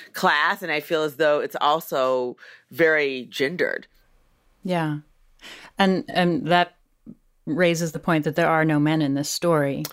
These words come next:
Speaker 1: Yeah.
Speaker 2: And if men do exist in this world, they don't take part in the reproductive process. But the only male in the story, I, I think I have this right, is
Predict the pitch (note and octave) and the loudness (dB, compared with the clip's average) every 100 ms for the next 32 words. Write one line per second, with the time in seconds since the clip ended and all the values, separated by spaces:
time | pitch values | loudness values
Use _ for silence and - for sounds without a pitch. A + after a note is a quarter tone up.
0 | - B2+ A#2+ - - D#3+ D3+ D3 C#3+ - | -8 -2 -2 -4 -4 0 2 2 0 -2
1 | E3+ F3+ E3+ G#3 A#3 - G3+ - G3 F#3+ | 0 2 2 4 4 2 -2 0 -2 0
2 | F#3+ F#3+ F3 D#3+ E3 D#3 - - C#3+ - | 2 2 2 0 0 0 -4 -8 -8 -4
3 | D3+ C3 - - D3 C#3 C3+ C#3 - C3+ | -2 -2 -4 -2 0 0 0 -4 -4 -6
4 | C3 - B2+ - - - E3 D#3 - B2 | -6 -6 -10 -12 -20 -6 -4 -4 -4 -8
5 | - - _ _ _ _ _ _ _ _ | -10 -16 _ _ _ _ _ _ _ _
6 | _ G3+ G3 - G#3+ - G#3 A3+ A#3+ A#3 | _ 2 2 2 0 2 4 6 6 4
7 | A3+ G#3+ - _ - F#3 G3 A3+ F3+ D#3 | 2 -2 -8 _ -4 0 2 2 2 0
8 | C3+ D3 - G3 A#3+ G#3+ - C#3+ C#3+ C#3+ | -2 -6 -4 2 2 2 -2 -4 -4 -4
9 | - D3+ - _ _ _ _ - C#3 C#3+ | -4 -6 -8 _ _ _ _ -14 -12 -6
10 | G#3 G3+ D3+ C3+ D3+ - C#3 F3+ - E3+ | -6 -4 -4 -6 -8 -6 -4 -4 -2 0
11 | E3 D#3+ D3+ | 2 2 -4